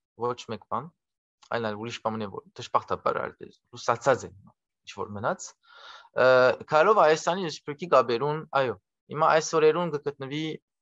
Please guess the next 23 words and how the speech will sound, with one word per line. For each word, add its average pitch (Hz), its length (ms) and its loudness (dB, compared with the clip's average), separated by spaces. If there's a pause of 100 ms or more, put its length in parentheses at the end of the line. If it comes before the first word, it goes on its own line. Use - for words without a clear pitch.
(200)
ը, 110 120 -12
քաղաքիս 123 520 -4
մեջ, 139 260 -4 (140)
ը, - 160 -2 (240)
Զարեթ 123 380 0
Սինանյանը, 110 500 -6 (240)
Ռեսպուբլիկի - 440 -14
նախարարությունը, 110 580 -8 (680)
որ 139 200 2
պիտի 127 220 -8
փորձե, 139 440 -2
ը, - 1120 -6 (460)
չեմ 135 260 -4
ասել 107 160 -4
սիրաշահել, 110 680 0 (560)
բայց 139 200 2
քոնե, 151 360 2
ը, - 300 -2 (100)
պատկան 139 380 2
մը 117 100 0
փոխանցել - 520 -4
այս - 120 -12
կահույցին, 107 540 -4